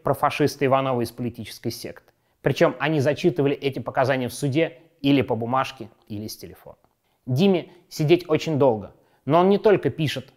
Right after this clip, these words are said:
такие письма и со своей группой поддержки ведет Telegram-канал. Именно Дима Иванов первым рассказал о другом обвиняемом по делу о фейк-ньюс, шестидесяти трехлетнем директоре вагона-ресторана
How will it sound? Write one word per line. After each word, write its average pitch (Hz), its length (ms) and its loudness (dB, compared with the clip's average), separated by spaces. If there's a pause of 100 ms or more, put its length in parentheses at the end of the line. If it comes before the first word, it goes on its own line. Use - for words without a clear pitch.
такие 127 320 -2
письма 143 520 -6 (220)
и 127 60 -8
со - 120 -8
своей 135 200 4
группой 127 280 0
поддержки 123 640 -4 (280)
ведет 117 300 -2
Telegram-канал. 107 720 -10 (580)
Именно 185 380 6
Дима 175 360 2
Иванов 160 480 0 (560)
первым 127 420 4 (120)
рассказал 131 640 0
о 131 80 -2
другом 156 360 4
обвиняемом 123 560 -2
по 117 140 0
делу 117 300 -2
о 107 100 -4
фейк-ньюс, 160 560 -2 (380)
шестидесяти 147 580 -2
трехлетнем 151 720 -4
директоре 135 520 0
вагона-ресторана 131 960 -2